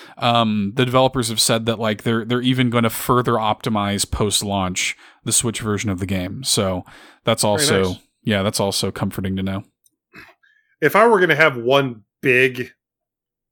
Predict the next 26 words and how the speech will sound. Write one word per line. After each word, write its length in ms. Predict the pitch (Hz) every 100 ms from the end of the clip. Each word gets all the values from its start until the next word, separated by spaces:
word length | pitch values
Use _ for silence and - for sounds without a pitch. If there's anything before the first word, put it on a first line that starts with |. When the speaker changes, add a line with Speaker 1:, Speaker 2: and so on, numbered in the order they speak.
| _ _ _ _ -
Speaker 2:
downside, 640 | 135 131 127 139 131 131 127 _ _ _ -
is 220 | 139 131
with 180 | 165 151
games 320 | - 156 180
like 200 | 151 139
this, 520 | 135 143 160 - - _ _ _ _ _ _ _ _ _ _ -
as 200 | 156 143
cool 460 | - - 156 160 175
as 120 | -
they 140 | 143
are 180 | 131 147
and 100 | 139
as 100 | 120
satisfying 720 | - 120 135 - 143 147 147
and 140 | 131 120
as 140 | 107
fun 720 | - - - 123 127 135 139 - _ _
and 160 | 131 131
as, 440 | 123 117 104 - - _ _ _ _ _ _ _ _ _
uh, 440 | 139 117 113 117 180 202 -
mentally 500 | 127 131 139 139 135
stimulating 680 | - 123 120 127 139 143 147
as 140 | 135
they 160 | 165 160
are, 360 | 160 185 180 - _ _ _ _ _ _
there's, 440 | 143 139 117 -